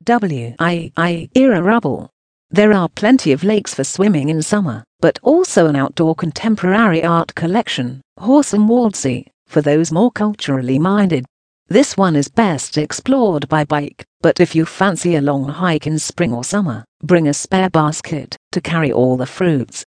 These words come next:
berries, and flowers you'll find here. Mauer Park. A bit dusty and scrappy but beloved by locals,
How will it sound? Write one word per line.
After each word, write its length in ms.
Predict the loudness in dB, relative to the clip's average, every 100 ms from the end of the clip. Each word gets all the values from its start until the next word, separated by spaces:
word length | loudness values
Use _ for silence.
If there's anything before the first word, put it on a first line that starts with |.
| _
berries, 440 | 0 0 -2 -6 -12 -6
and 120 | -6
flowers 600 | -2 0 0 0 -2 0
you'll 180 | 0 0
find 400 | -2 -2 0 -2
here. 400 | -4 -4 -4 -10 _ _ _ _ -2
Mauer 320 | 2 2 0
Park. 420 | -2 -2 -4 -8 -20 _ _ _ _ -6
A 60 |
bit 220 | 0 2
dusty 520 | 2 -2 -2 -4 -4 -8 _
and 160 | -4 -4
scrappy 580 | -4 -4 -4 -4 -6 -4
but 180 | -2 -2
beloved 480 | -2 2 2 2 2
by 220 | 2 4
locals, 600 | 4 2 2 -2 -4 -6